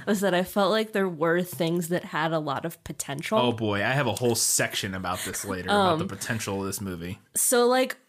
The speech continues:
Speaker 1: for example, the addition of the kids needing to, like, adjust their methods of having fun to be healthy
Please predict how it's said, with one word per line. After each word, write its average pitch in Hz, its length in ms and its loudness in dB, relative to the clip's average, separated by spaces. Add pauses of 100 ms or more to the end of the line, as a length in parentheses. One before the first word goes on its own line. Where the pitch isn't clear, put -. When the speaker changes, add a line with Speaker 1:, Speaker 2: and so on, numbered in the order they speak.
(180)
Speaker 1:
for 320 200 6
example, 185 920 2
the 196 400 2
addition 202 580 2
of 175 220 0
the 175 80 0
kids 175 500 0
needing 175 480 0
to, 175 280 -2
like, 170 340 0
adjust 170 840 -2
their 175 200 2
methods 165 520 -2
of 156 120 -4
having 143 340 -4
fun 139 400 -4
to 185 120 -6
be 151 200 -4
healthy 214 640 -4